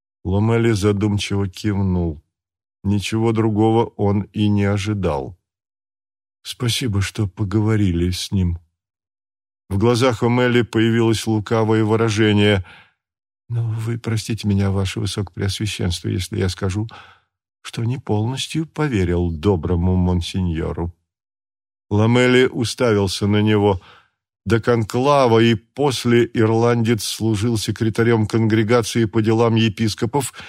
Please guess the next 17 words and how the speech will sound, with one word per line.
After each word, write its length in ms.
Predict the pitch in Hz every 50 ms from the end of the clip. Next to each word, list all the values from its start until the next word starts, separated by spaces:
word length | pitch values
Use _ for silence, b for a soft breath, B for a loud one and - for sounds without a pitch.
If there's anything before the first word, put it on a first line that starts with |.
| B B B B B B
и 260 | - 123 107 - -
имел 320 | 120 123 127 135 127 127 117
доступ 580 | 104 101 131 135 120 - - - 123 107 _
к 120 | _ - 113
личным 480 | 117 131 117 - - - 117 117 110
делам 400 | 101 117 113 113 123 123 117 107
пяти 380 | - - 117 113 98 - - 120
тысяч 560 | - _ - 127 120 - - 117 98 - -
высших 640 | 104 104 120 113 104 - - - 113 104 - - _
клириков. 680 | - - 113 107 85 - - - - - - - _ _ _ _ _ _ _ _ _ _ _ _ -
Говорили, 480 | 110 120 117 123 127 127 127 127 143
что 240 | 131 - - 135 131
у 60 | 127
него 360 | 123 123 120 117 131 139 139 123
чутьё 600 | - - 139 139 139 - 139 147 151 135 107 95
на 160 | 101 107 107
тайны. 560 | - - 117 101 87 80 80 80 78 76